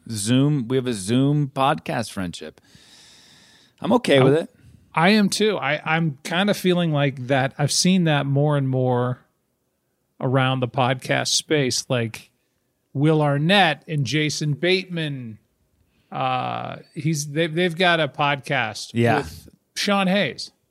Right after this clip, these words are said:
Speaker 2: Are they really great friends? Are they always talking as much as you and I even talk
Speaker 1: No.
Speaker 2: when we're not? There's, I'm saying no way. So it's a
Speaker 1: We're better
Speaker 2: made
Speaker 1: friends.
Speaker 2: for
Speaker 1: We're better
Speaker 2: podcast
Speaker 1: friends. Yeah.
Speaker 2: relationship. You and I
Speaker 1: Yeah,
Speaker 2: are
Speaker 1: yeah.
Speaker 2: friends.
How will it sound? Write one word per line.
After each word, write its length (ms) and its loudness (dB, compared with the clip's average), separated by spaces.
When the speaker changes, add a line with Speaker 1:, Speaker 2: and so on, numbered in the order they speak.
Speaker 2:
Are 100 2
they 120 4
really 360 2
great 280 2
friends? 560 -4
Are 80 -2
they 120 2
always 540 2
talking 540 -2
as 120 -4
much 240 0
as 160 0
you 120 0
and 100 -2
I 220 0
even 360 2
talk 420 4
Speaker 1:
No. 60 4
Speaker 2:
when 100 0
we're 100 -2
not? 240 -2
There's, 220 -2
I'm 240 -2
saying 340 0
no 120 0
way. 240 0
So 240 -2
it's 240 0
a 360 2
Speaker 1:
We're 160 2
better 260 6
Speaker 2:
made 160 6
Speaker 1:
friends. 180 0
Speaker 2:
for 140 2
Speaker 1:
We're 60 -6
better 100 -2
Speaker 2:
podcast 60 -6
Speaker 1:
friends. 680 -4
Yeah. 160 -8
Speaker 2:
relationship. 880 -4
You 220 4
and 100 4
I 200 6
Speaker 1:
Yeah, 60 4
Speaker 2:
are 40 2
Speaker 1:
yeah. 120 0
Speaker 2:
friends. 460 0